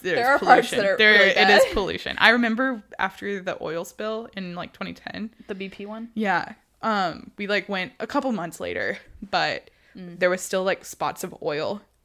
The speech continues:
Speaker 1: in the water.
Speaker 2: Ew.
Speaker 1: Isn't it crazy?
Speaker 2: Yes.
Speaker 1: Yeah.
Speaker 2: Ugh.
Speaker 1: Um, but
Speaker 2: But yeah.
Speaker 1: yeah, did you, you just visited family when you
Speaker 2: Yeah.
Speaker 1: were in Dallas?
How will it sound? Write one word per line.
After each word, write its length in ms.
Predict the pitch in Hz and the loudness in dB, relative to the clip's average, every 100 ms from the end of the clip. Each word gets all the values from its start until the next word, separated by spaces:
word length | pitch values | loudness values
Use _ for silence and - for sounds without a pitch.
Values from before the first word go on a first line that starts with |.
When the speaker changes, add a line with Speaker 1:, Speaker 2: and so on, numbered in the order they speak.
| _ | _
Speaker 1:
in 120 | 185 | -10
the 80 | 185 | -8
water. 460 | 175 160 - - - _ _ _ | -6 -4 -4 -8 -10 _ _ _
Speaker 2:
Ew. 140 | 233 - | -20 -2
Speaker 1:
Isn't 160 | 240 311 | 0 0
it 20 | |
crazy? 440 | 196 185 262 294 294 _ | -2 -2 -2 -4 -8 _
Speaker 2:
Yes. 200 | - 196 - | -20 -20 -10
Speaker 1:
Yeah. 220 | 113 - - _ - | -8 -8 -12 _ -18
Speaker 2:
Ugh. 120 | 196 190 _ _ _ _ - | -16 -18 _ _ _ _ 0
Speaker 1:
Um, 460 | 233 226 202 175 202 - - _ _ _ _ | 2 4 0 -4 -12 -18 -20 _ _ _ _
but 320 | - 214 202 - _ _ - | -4 0 0 -4 _ _ -16
Speaker 2:
But 60 | 403 | -10
yeah. 160 | 359 - _ 247 - - _ | -10 -10 _ -10 -10 -16 _
Speaker 1:
yeah, 280 | 220 202 220 | -6 -2 -2
did 180 | 196 214 | -2 -4
you, 120 | 202 185 | -4 -8
you 200 | - 196 | -8 -8
just 180 | 202 202 | -8 -8
visited 340 | - 190 196 185 | -8 -6 -8 -10
family 380 | 208 202 202 202 | -10 -10 -10 -10
when 100 | 208 196 | -10 -8
you 40 | |
Speaker 2:
Yeah. 40 | 202 | -6
Speaker 1:
were 280 | 196 196 202 | -8 -10 -12
in 140 | 220 | -14
Dallas? 340 | 208 202 202 | -12 -14 -14